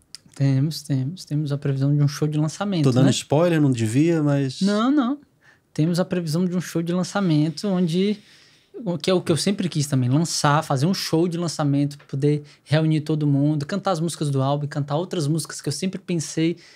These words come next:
Speaker 1: em pagode também, de músicas, é, cristãs antigas a músicas mais populares, mais novas, né? E vai tá muito massa, vai tá... a expectativa é muito boa, num local muito bom de Fortaleza.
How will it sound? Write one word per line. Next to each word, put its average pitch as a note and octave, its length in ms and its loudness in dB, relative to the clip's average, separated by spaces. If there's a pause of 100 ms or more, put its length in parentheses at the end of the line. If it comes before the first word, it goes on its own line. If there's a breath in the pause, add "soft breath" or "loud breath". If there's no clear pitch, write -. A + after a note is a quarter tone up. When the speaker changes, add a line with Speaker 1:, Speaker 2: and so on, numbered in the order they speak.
(320 loud breath)
Speaker 1:
em D3+ 100 2
pagode C#3+ 420 2
também, C#3 460 2
de C3 100 -6
músicas, D#3 600 -4 (580 soft breath)
é, C#3+ 300 2
cristãs E3 680 0
antigas A3 1000 0
a E3 120 -2
músicas E3 420 -2
mais D3 380 0
populares, C#3 580 -2
mais C3+ 200 0
novas, C#3+ 680 0 (640 loud breath)
né? G3+ 200 -6 (640 soft breath)
E F3 360 -2 (580 soft breath)
vai D3+ 140 0
tá D#3 120 0
muito D#3+ 220 0
massa, C3 480 -4
vai D3 100 -6
tá... D3 260 -6 (300 loud breath)
a - 120 -20
expectativa D#3+ 640 0
é - 20 2
muito G#3+ 300 0
boa, E3+ 400 2
num G3 160 2
local E3 380 2
muito G#3 260 0
bom F3 160 0
de F#3 80 -2
Fortaleza. D#3 840 0